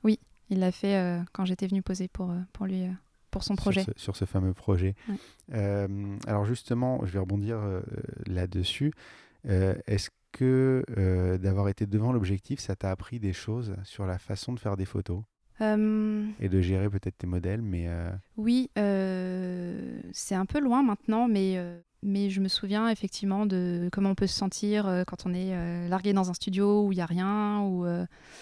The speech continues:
Speaker 1: ou, euh, dehors. Euh, après, euh, la plupart des gens que je photographie, 'fin, sont des mannequins, euh, qui ont l'habitude, en fait, c'est leur métier.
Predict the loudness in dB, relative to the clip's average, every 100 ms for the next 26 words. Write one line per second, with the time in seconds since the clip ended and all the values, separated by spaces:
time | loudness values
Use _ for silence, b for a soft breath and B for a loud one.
0 | B B -4 2 4 6 6 4 4 6
1 | 4 2 0 0 -2 -4 -8 -14 -8 -4
2 | -2 0 2 2 2 -2 2 2 4 2
3 | 4 2 2 2 0 -2 -6 -2 0 2
4 | 0 0 0 2 2 2 0 0 0 0
5 | -4 -6 b b b b -4 0 2 2
6 | 2 2 0 2 -2 -2 0 0 -2 -4